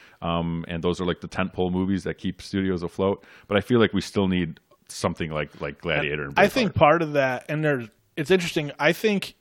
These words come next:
Speaker 2: you talked about it with Braveheart, or earlier in the, uh, in the episode, that, like, Gladiator might have been easier to get a-,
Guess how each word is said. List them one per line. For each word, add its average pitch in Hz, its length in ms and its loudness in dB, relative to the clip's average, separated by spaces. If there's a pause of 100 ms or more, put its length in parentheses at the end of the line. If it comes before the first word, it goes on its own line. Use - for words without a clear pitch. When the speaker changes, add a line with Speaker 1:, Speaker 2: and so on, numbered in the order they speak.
Speaker 2:
you 160 140 -4
talked 175 260 2
about 147 160 4
it 131 80 0
with 123 180 -10
Braveheart, 127 600 -4
or 131 320 -2 (260)
earlier 147 400 6
in 127 180 -6
the, 120 260 -4
uh, 104 220 -4 (360)
in - 80 -6
the 160 80 6
episode, 113 420 0 (640)
that, 127 200 0
like, 120 140 -2
Gladiator 131 440 0
might 127 120 -2
have 120 80 -6
been 120 140 -6
easier 135 320 -2
to 120 80 -8
get 113 160 -6
a-, 101 60 -14